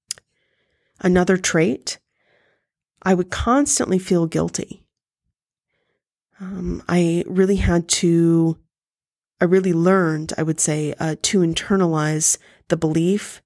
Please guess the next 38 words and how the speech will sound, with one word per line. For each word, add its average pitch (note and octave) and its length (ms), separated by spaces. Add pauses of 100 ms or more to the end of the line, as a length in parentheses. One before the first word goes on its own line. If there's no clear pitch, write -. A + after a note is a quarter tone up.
(320)
that D#3 160
I E3 180
was D3+ 160
solely F#3 500
responsible D#3+ 840
for D#3+ 300
her D#3 200
happiness. - 800 (760)
It F#3 100
was F3+ 180
because E3 480
of E3 140
me E3+ 440 (200)
that D#3+ 200
she - 220
was D#3+ 160
in D#3 80
a D#3+ 60
rage - 480
or E3+ 120
that - 160
she D#3+ 220 (160)
had - 260
tears, - 540 (640)
that - 160
she D#3+ 180
was, D#3 460 (340)
you E3+ 140
know, D#3 320
really F3+ 340
upset. - 600 (800)
And G#3+ 140
to C4 120
this C4 240
day, A3 420
even G3+ 280
my F3+ 140
father E3+ 580